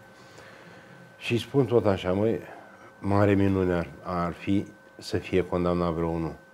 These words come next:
din cei care au instigat români contra români și au început războiul românilor contra românilor." Nu cred că vor fi condamnat,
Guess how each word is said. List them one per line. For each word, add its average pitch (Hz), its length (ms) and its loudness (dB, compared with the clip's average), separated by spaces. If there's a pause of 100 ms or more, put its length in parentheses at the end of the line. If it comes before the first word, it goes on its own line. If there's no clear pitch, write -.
(180)
din 90 200 -2
cei 101 220 0
care 95 280 4
au 92 180 4 (220)
instigat 98 680 2
români 98 380 4
contra 98 380 2
români 95 440 4 (560)
și - 100 -8
au 104 60 4
început 101 360 2
războiul 101 440 8
românilor 101 560 4
contra 90 340 0
românilor." 82 560 -2 (840)
Nu 120 140 -2
cred 104 340 0
că - 100 0
vor 82 200 2
fi - 160 -12
condamnat, 80 560 -2